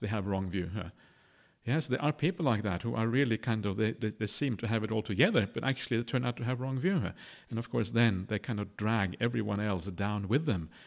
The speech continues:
uh, at the same time. Uh, and this is very kind of bad for the Dhamma in the long run. Uh, and of course, there is a lot of that in the world, uh,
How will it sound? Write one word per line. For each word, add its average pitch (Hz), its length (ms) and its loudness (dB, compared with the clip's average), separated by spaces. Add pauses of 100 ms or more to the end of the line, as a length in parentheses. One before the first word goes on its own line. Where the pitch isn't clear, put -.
(160)
uh, 98 140 -4
at 98 120 -6
the 101 80 0
same 92 300 -2
time. 90 360 -4
Uh, 82 100 -6 (140)
and 107 100 -6
this 113 140 -4
is 92 100 -6
very 92 320 0 (320)
kind 98 160 -4
of 87 100 -8
bad 92 340 0
for - 120 -4
the 101 100 -2
Dhamma 101 480 0
in 101 80 -4
the 98 80 -2
long 92 260 -2
run. 90 240 -4
Uh, 87 120 -6 (420)
and 131 60 2
of 135 80 2
course, 117 360 6
there - 160 0
is 107 80 -2
a 113 80 -4
lot 117 240 0
of 107 120 -2
that 107 220 0
in 110 120 -4
the 104 100 -4
world, 117 360 2
uh, 87 80 0